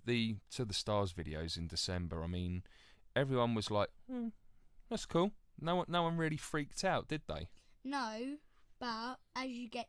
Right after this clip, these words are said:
Speaker 2: deeper and deeper, they will start to freak out.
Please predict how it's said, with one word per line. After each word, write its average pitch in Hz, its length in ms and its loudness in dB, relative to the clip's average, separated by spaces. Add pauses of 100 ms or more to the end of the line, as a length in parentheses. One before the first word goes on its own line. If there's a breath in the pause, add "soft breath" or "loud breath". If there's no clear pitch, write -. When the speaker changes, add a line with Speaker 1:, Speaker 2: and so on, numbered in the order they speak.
Speaker 2:
deeper 269 440 -6
and 240 180 -4
deeper, 277 720 -4 (720)
they 233 200 -4
will 247 460 -6
start 254 460 -6
to - 80 -18
freak 240 400 -8
out. 208 300 -12